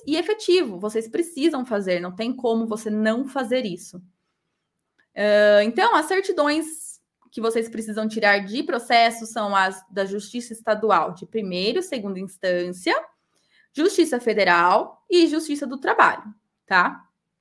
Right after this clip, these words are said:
Já as certidões negativas de débitos, elas vão mostrar pra vocês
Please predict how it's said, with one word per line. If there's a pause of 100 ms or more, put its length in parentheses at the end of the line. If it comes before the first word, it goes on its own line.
(1160)
Já (220)
as
certidões
negativas
de
débitos, (680)
elas
vão
mostrar
pra
vocês